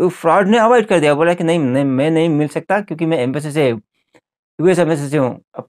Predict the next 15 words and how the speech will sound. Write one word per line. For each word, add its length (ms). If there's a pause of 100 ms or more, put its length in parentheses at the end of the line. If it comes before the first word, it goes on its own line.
कॉमन 320
सेंस 240
की 120
बात 220
कर 80
रहा 100
हूँ 80
मैं, 100
ये 120
वर्ड 400
यूज़ 200
कर 80
रहा 80
हूँ। 80
देखिए, 340